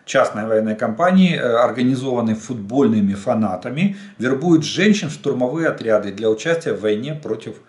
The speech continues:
Украины. Об этом сообщают, э, Telegram-каналы. А, девушкам в Испаньоле, в Испаньоле, а, предоставляется возможность реализоваться не только в снайперском деле. Девушки в нашей бригаде,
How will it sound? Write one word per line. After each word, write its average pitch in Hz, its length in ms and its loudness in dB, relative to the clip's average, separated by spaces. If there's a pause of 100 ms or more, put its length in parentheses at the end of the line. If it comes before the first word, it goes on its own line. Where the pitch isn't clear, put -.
(200)
Украины. 98 640 -8 (640)
Об 120 140 0
этом 165 200 2
сообщают, 143 680 0
э, 107 680 2
Telegram-каналы. 107 840 -2 (500)
А, 107 300 2
девушкам 147 540 2
в 139 80 -4
Испаньоле, 180 640 2
в 135 100 -2
Испаньоле, 135 720 2
а, 131 340 2
предоставляется 143 800 -4
возможность 143 600 -4
реализоваться 123 720 0
не 123 160 0
только 175 480 2
в - 60 2
снайперском 113 720 -2
деле. 95 320 0
Девушки 143 480 2
в 120 60 -2
нашей 123 300 0
бригаде, 175 600 0